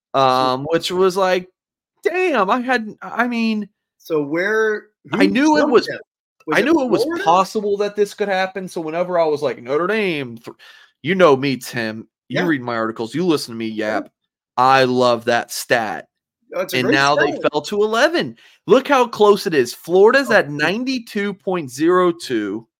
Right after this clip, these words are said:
Speaker 2: It's
Speaker 1: and Notre Dame's at ninety-one point nine five. It's so close. Um, but, you know, I will add a little, just a
Speaker 2: So
Speaker 1: well
Speaker 2: where do they drop in the industry? What, which one?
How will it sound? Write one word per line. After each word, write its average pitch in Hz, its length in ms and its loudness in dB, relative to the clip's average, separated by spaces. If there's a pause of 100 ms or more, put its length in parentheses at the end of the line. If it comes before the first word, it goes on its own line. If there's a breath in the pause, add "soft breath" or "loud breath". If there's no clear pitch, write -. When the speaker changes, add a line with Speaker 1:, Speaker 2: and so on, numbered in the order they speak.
(220)
Speaker 2:
It's - 320 -20 (500)
Speaker 1:
and 135 360 0
Notre 165 220 2
Dame's 165 200 -2
at 135 140 -2
ninety-one 156 760 -2
point 151 320 -4
nine 127 420 -6
five. 107 760 -2
It's 123 240 -4
so 233 580 -2
close. 139 960 -4 (580)
Um, 123 400 -6
but, 175 400 4 (840)
you 170 100 -8
know, 113 360 -8 (120)
I 156 120 -2
will 185 340 -2
add 113 580 -6 (240)
a 135 60 -6
little, 120 420 -4
just 123 200 -20
a 82 120 -14 (1000)
Speaker 2:
So 160 140 -8
Speaker 1:
well 151 100 -2
Speaker 2:
where 202 140 0
do 220 80 -6
they 190 180 -2
drop 185 400 -2
in 160 80 -4
the 160 180 -2
industry? 156 440 -6
What, 160 380 -4
which 156 360 -8
one? 160 340 -4